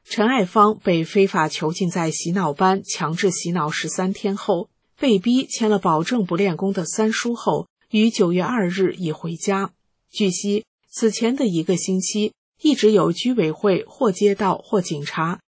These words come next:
在陈学栋家附近蹲坑监视，目前尚不知陈学栋被关押在哪里。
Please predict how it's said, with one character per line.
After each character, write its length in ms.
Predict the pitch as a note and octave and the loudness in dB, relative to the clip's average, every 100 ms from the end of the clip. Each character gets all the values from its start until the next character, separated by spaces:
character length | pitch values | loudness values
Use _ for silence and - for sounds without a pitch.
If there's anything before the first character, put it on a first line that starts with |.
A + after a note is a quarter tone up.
| _ - | _ -2
在 260 | G3+ F3+ | 2 2
陈 240 | E3+ E3+ E3+ | 0 -4 -2
学 180 | F3 | -2
栋 200 | F3 G3 | 0 0
家 220 | E3+ G3 G3+ | 0 -4 -4
附 220 | - E3 | -4 -2
近 300 | - E3+ A#3 | 0 -2 -2
蹲 180 | - A3+ | 0 0
坑 280 | A#3 A3 G3+ | 0 -2 -2
监 260 | - F3+ F3+ | 0 -2 -2
视， 320 | - C#3+ - _ _ _ | -2 -2 -4 _ _ _
目 180 | D4 C4+ | -2 -2
前 280 | - F3+ E3+ | 0 -2 -2
尚 280 | F3+ G#3 E3 | -2 -2 -2
不 120 | F3 | -2
知 300 | E3 F#3+ G3 | 2 4 4
陈 240 | - F3 F#3 | 2 -4 -2
学 220 | - E3 | -2 0
栋 300 | A3+ F#3+ - | 2 0 0
被 220 | G#3 F3 | -2 0
关 220 | E3 A3+ A#3 | 0 0 0
押 160 | A#3 | 0
在 180 | A3+ F3 | -2 -4
哪 220 | D#3+ D3 | -4 -6
里。 260 | D#3+ D3+ | -4 -6